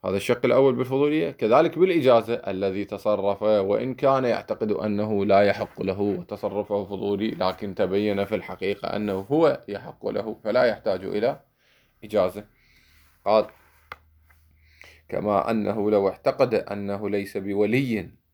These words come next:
أو نسي كونه وكيلاً، ما يدري، وتصرف تصرفاً فأوقع العقد على أنه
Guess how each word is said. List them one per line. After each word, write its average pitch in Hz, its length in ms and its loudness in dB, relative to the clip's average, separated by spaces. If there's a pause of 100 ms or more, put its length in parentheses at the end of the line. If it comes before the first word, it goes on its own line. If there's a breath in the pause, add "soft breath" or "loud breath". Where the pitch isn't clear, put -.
(180)
أو 104 180 -2
نسي 170 460 4
كونه 123 480 -2
وكيلاً، 113 680 0 (340)
ما 170 140 -6
يدري، 131 280 -2 (340)
وتصرف 165 680 6
تصرفاً 160 760 4
فأوقع 147 560 2
العقد 196 480 2 (540)
على 147 180 4
أنه 208 840 4